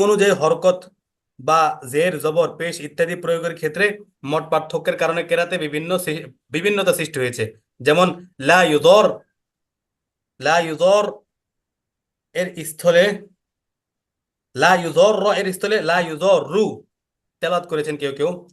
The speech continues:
এমনিভাবে জুল আরশিল মাজিদে, জুল আরশিল মাজিদ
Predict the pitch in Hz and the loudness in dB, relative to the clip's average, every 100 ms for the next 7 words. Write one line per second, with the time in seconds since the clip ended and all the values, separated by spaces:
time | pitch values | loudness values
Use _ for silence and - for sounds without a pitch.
0 | - 160 175 180 202 185 _ _ _ _ | -6 -2 2 2 0 -4 _ _ _ _
1 | _ _ _ _ _ _ _ _ _ _ | _ _ _ _ _ _ _ _ _ _
2 | _ _ 127 180 170 165 180 - 185 160 | _ _ -6 -2 2 2 0 -6 -6 -6
3 | 160 180 185 165 - _ _ _ _ _ | -6 -4 -4 -4 -10 _ _ _ _ _
4 | _ _ _ _ _ _ _ _ _ _ | _ _ _ _ _ _ _ _ _ _
5 | _ _ _ 123 180 180 170 170 190 165 | _ _ _ -8 -2 0 0 -4 -8 -6
6 | 151 165 190 | -4 -2 -4